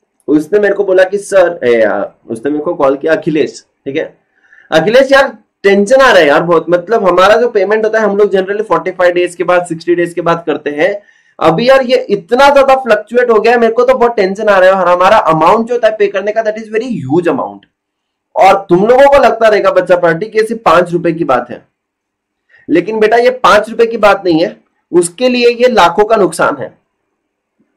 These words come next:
उस दोस्त के लिए, मेरे दोस्त के लिए लाखों का नुकसान है, क्योंकि यार वो जो बाय करता है ना, वो tons में बाय करता है। किसमें? Tons में। और अगर उसको इसका payment करना है, अगर उसे इसका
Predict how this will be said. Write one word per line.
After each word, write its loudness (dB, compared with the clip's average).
उस -2
दोस्त -2
के -2
लिए, 0
मेरे -2
दोस्त -2
के -4
लिए 0
लाखों 0
का 0
नुकसान -2
है, -2
क्योंकि -4
यार 4
वो 0
जो 2
बाय 4
करता 0
है 2
ना, 2
वो 6
tons 0
में 0
बाय 4
करता -10
है। -10
किसमें? -6
Tons 0
में। -6
और 6
अगर 4
उसको 2
इसका 0
payment 4
करना 0
है, 0
अगर 2
उसे 0
इसका -2